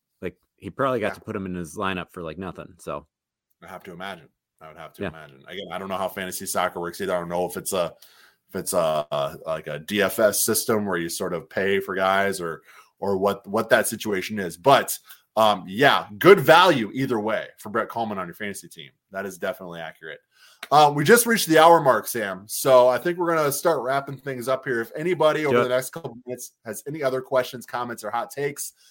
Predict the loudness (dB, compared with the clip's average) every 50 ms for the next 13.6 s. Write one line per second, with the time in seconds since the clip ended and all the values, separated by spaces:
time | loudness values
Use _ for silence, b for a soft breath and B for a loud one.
0 | b b -10 -10 -8 -8 -8 -6 -4 -2 0 0 0 -2 -4 B B B B B
1 | B _ -4 -2 0 2 2 2 4 4 4 4 4 4 4 6 6 8 6 4
2 | 4 2 0 0 0 0 0 0 0 0 -2 -2 0 0 0 0 0 -2 0 0
3 | 0 0 0 -2 -2 -4 -4 -6 -4 -2 -4 -4 -4 -6 -8 -10 -8 -8 -8 -10
4 | -12 _ _ _ _ _ _ _ -6 -4 -4 -4 -4 -4 -6 -6 -4 -4 -4 -6
5 | -4 -4 -6 -6 -6 -6 -6 -6 -6 -6 -6 -6 -6 -6 -8 -10 -10 -10 -10 -10
6 | _ _ _ _ _ _ _ -12 -12 -12 -10 -10 -8 -6 -4 -4 -4 -6 -8 -10
7 | -14 _ _ _ _ _ _ -20 -20 -16 -12 -8 -4 -4 -4 -4 -4 -6 -8 -10
8 | -10 -12 _ _ _ -18 -16 -16 -14 -16 -18 -18 -20 _ _ _ _ _ _ -20
9 | -20 -16 -12 -10 -10 -10 -10 -8 -8 -8 -8 -8 -10 -10 -6 -4 -4 -4 -4 -6
10 | -10 _ _ _ _ _ _ _ _ _ _ _ _ _ _ _ _ _ _ _
11 | _ _ _ -20 -20 -20 -20 _ _ -18 -16 -10 -8 -6 -4 -2 0 0 -2 -2
12 | -4 -8 -10 -10 -10 -8 -8 -6 -8 -8 -10 -12 -10 -6 -4 -4 -4 -4 -4 -6
13 | -6 -6 -6 -8 -8 -10 -10 -8 -8 -8 -10 -12